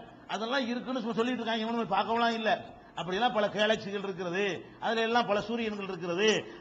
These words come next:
அது, அதை சுத்தி நிறைய கோள்கள் இருக்கிறது அப்படின்லாம் சொல்றான். அதை, அதை ஸ்பெசிஃபிக்கா அடையாளம் கண்டு அதுக்கு ஒரு பேரை சொல்லி அப்படிலாம் ஒண்ணும் கண்டுபிடிக்கப்படவில்லை. இது, இவ்வளவுதான் மனித அறிவுக்கு எட்டியது.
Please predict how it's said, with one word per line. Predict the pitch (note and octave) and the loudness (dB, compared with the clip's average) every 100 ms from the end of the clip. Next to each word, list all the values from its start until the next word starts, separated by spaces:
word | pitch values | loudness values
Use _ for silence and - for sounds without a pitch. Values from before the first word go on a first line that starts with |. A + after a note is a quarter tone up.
| C3 | 2
அது, | A3 C4+ B3+ F#3+ | 2 4 4 6
அதை | A#3+ | 4
சுத்தி | B3 A#3+ | 2 0
நிறைய | A3+ G#3+ A3 | 0 2 0
கோள்கள் | E3 A3 G3+ G3 | 0 0 0 -2
இருக்கிறது | F#3 F3 E3+ A#3 G3+ - - - | -4 -2 4 6 6 2 -8 -6
அப்படின்லாம் | G3 G#3 A#3 B3+ A3+ | -2 0 4 4 4
சொல்றான். | A3+ C4 | 4 4
அதை, | B3 A#3+ A3 G#3+ F3 - - E3+ | 6 6 6 6 2 -2 -4 -4
அதை | F#3+ | 0
ஸ்பெசிஃபிக்கா | G#3+ G#3 B3 B3+ B3 | 2 2 0 2 4
அடையாளம் | G#3+ A#3+ A#3+ A3+ | 6 6 6 4
கண்டு | A3 A3 A3 - - - | 2 4 4 2 -10 -4
அதுக்கு | G3+ G#3+ | -2 2
ஒரு | G#3 | 2
பேரை | F3+ A#3+ A#3+ | 6 6 6
சொல்லி | A#3 A#3 A3+ | 2 0 0
அப்படிலாம் | F#3+ A3+ A#3+ A3+ | 0 2 2 2
ஒண்ணும் | A#3 G#3+ | 0 0
கண்டுபிடிக்கப்படவில்லை. | B3 C#4+ A#3+ A3+ A3 G3+ F#3+ - - - - G3+ | 0 0 2 2 4 2 -2 -6 -18 -20 -8 -6
இது, | A3 A#3 | -6 -2
இவ்வளவுதான் | B3+ C4 C#4+ A#3 | 2 4 4 2
மனித | C4+ C4 | 2 4
அறிவுக்கு | B3 C4 G#3 | 2 2 0
எட்டியது. | A3 B3 G#3 | 0 0 0